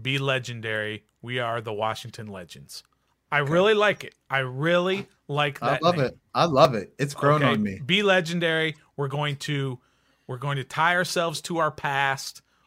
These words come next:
Speaker 1: We're going to, um, uh, bring in everybody who's ever been a part of this organization, and we're gonna tie everything together, and we're all gonna be legends together.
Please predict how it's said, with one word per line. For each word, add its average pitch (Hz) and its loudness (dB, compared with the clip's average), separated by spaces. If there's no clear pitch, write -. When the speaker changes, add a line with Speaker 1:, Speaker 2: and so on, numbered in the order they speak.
Speaker 1:
We're 131 -4
going 135 -4
to, 127 -6
um, 117 -4
uh, 135 -6
bring 170 0
in 170 2
everybody 160 0
who's 143 -2
ever 147 -2
been 156 -2
a 156 -4
part 156 -2
of 156 -4
this 147 -6
organization, 139 -4
and 127 -12
we're 123 -10
gonna 131 -10
tie 147 0
everything 147 -6
together, 123 -4
and 117 -12
we're 117 -6
all 131 2
gonna 143 -4
be 131 -6
legends 120 -8
together. 107 -14